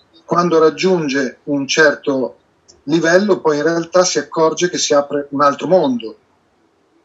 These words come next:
e quindi deve, si, si trova di nuovo, come dire, a iniziare un percorso, eh, nuovo.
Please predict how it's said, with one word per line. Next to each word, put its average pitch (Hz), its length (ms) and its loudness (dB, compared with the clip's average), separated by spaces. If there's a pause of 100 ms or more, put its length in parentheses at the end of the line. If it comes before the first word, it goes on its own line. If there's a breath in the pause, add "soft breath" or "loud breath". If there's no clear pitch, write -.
(180)
e - 100 -6
quindi 196 380 0
deve, 139 440 0 (1120)
si, - 220 -20
si - 200 -6
trova 185 260 6
di 175 80 0
nuovo, 196 560 0
come 156 120 -10
dire, 139 440 -2
a 135 180 -8
iniziare 151 440 0
un 131 120 -6
percorso, 165 1000 0 (680)
eh, 262 80 -4 (300)
nuovo. 123 500 -2